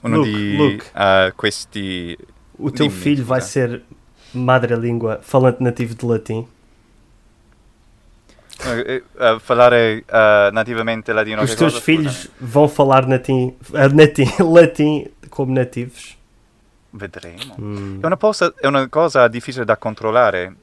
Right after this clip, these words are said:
Speaker 1: Un, um, bravissimo amico, si chiama Jesse Kraft, um, aveva un,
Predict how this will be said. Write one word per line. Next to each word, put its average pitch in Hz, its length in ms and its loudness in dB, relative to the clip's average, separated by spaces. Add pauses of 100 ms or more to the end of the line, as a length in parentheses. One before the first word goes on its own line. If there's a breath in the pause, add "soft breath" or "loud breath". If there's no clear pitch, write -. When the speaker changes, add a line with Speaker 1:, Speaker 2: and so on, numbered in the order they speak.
(140)
Speaker 1:
Un, 107 260 -8
um, 95 500 -4
bravissimo 107 800 -2 (800)
amico, 110 480 -2
si - 140 -14
chiama 98 180 -4
Jesse - 260 -6
Kraft, - 460 -2 (340)
um, 95 300 0
aveva 104 320 0
un, 98 180 -8